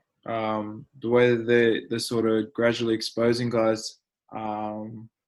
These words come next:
and nurturing them through, um, as, as their career gets on.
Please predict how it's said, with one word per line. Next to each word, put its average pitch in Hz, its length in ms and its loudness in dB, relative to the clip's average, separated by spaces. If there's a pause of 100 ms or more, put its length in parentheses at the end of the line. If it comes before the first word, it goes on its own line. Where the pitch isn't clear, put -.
(180)
and 113 320 -6
nurturing 120 420 -4
them 113 220 -8
through, 113 580 0
um, 110 400 -8
as, 113 240 -8 (220)
as 113 160 -6
their 113 180 -4
career 117 320 -4
gets 113 240 -6
on. 123 220 -6